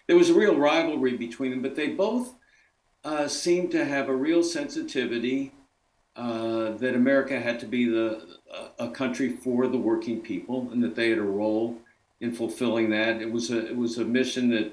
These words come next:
that Jane Casno joined in, in many of her columns for both of them. Uh, and, uh, that, uh, the country had to grow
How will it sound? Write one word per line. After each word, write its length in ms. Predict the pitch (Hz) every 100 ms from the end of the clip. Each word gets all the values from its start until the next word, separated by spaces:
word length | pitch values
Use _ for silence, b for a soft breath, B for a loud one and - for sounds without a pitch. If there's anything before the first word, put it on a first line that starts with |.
| -
that 180 | 110 -
Jane 200 | 113 104
Casno 440 | - 98 95 117 120 113 107
joined 460 | 104 101 104 107 -
in, 80 | 98 95
in 80 | 104 104
many 140 | 104 98
of 120 | 101
her 140 | 113 113 107
columns 400 | 98 92 98 101 - b b -
for 120 | 85 107
both 160 | 131 139 135
of 60 | -
them. 120 | 104 - _ _ _ b b -
Uh, 400 | 123 123 123 120
and, 680 | 127 139 139 135 135 127 127
uh, 380 | 135 131 131 127 123 123 143
that, 360 | 139 139 - - 117
uh, 220 | 131 127 107 120
the 60 | 139
country 440 | 143 175 175 208 175
had 200 | 156 147
to 80 | 170 151
grow 200 | 131 135